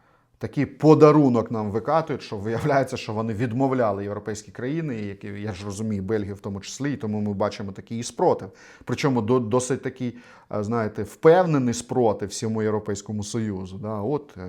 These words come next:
виявляється, звідки ноги ростуть. Да? І інше, значить, Білий дім оприлюднив стратегію. Я думаю, що я її окремо потім, е, там, детально вичитаю, ми з вами проведемо прямий ефір, розберемо її. Але попередньо, значить, що там є?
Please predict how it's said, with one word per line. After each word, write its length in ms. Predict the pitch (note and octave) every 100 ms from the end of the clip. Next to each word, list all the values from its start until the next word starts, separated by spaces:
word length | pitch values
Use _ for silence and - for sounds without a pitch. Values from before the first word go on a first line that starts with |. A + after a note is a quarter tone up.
| F#2
виявляється, 540 | G2 F#2+ F#2+ F#2+ G2+
звідки 380 | G2 G#2+ G2+ B2
ноги 340 | A#2+ G#2 F#2
ростуть. 440 | F#2 F#2 - - G2
Да? 100 | F#2 B2 _ _ _ _ _ _ -
І 180 | F3+
інше, 300 | E3+ C3 -
значить, 320 | G2 A2+ A2 A2
Білий 280 | F#3+ F3
дім 220 | B2 A#2+ A2
оприлюднив 440 | A2 B2+ F3 D3+
стратегію. 460 | - B2+ B2 F#2+ G#2
Я 80 |
думаю, 260 | C#3+ D3+ C#3
що 140 | -
я 140 | C3 B2+
її 160 | B2
окремо 360 | A#2+ A#2+ B2 A#2
потім, 380 | A#2 A2+ A2 G#2+
е, 420 | G#2+ G#2+ G#2 G2+ G2+ G#2 -
там, 280 | G2+ G2+ G#2
детально 440 | C3 C3+ A#2+ G#2+
вичитаю, 400 | A2 D#3 - A2+
ми 100 | G#2+
з 60 | G#2
вами 260 | A2 A2 G#2
проведемо 480 | A2 G#2+ G#2+ G#2+
прямий 300 | G2+ G#2+ A2+
ефір, 240 | A2 E3+ C3+
розберемо 560 | G#2 F#2 G#2 G2 F#2+
її. 160 | - G#2+ - - - -
Але 240 | D#3+ F#3
попередньо, 600 | C#3 - C3 E3+ C#3+ A2+
значить, 240 | A2+ A2
що 100 | -
там 240 | D3 B2 G#2+
є? 220 | F#2